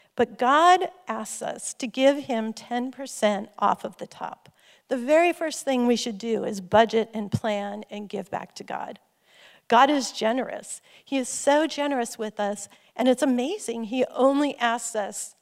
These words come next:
or he allows us to keep ninety percent of what he gives us. That's incredible. Um, as we move into a couple more scriptures, we have Proverbs three,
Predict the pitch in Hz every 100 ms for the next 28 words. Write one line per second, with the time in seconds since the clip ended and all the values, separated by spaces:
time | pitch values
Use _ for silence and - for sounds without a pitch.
0 | - 262 226 277 262 240 240 311 254 196
1 | 185 - - - 277 226 - - - 214
2 | 214 220 220 220 220 196 196 - 196 -
3 | - 202 202 208 - 240 175 226 - 208
4 | - - - _ _ - - - _ 220
5 | 214 208 - - 190 220 208 208 - _
6 | _ _ _ _ _ - - _ - _
7 | - 240 208 208 - 269 294 294 277 269
8 | 277 269 262 247 - 247 233 220 262 262
9 | 240 226 - 427 - 254 233 254 214 -
10 | - 294 277 262 - - 247 247 220 240